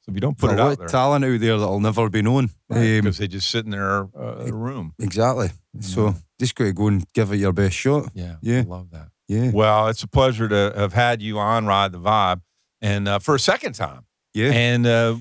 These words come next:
Speaker 1: you know, we would love to, uh, when you get the new album or a single off the new album,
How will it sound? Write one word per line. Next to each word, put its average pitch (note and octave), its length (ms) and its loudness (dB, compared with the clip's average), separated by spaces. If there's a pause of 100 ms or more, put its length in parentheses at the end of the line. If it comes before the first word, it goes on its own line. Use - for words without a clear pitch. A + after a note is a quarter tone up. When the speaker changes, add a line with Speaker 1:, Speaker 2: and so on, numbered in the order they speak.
Speaker 1:
you C3 120 2
know, A#2 100 2
we C#3 160 2
would C3 140 2
love A#2+ 460 2
to, A#2 420 -4
uh, G2+ 320 0
when A2 260 -4
you G#2+ 80 -2
get A#2 280 0
the A#2 100 -4
new A2+ 180 -2
album C3 480 0
or G2+ 340 0
a G2 140 -4
single B2 400 -2
off A#2 300 2
the C#3+ 80 -16
new C3+ 180 -4
album, C3+ 300 -2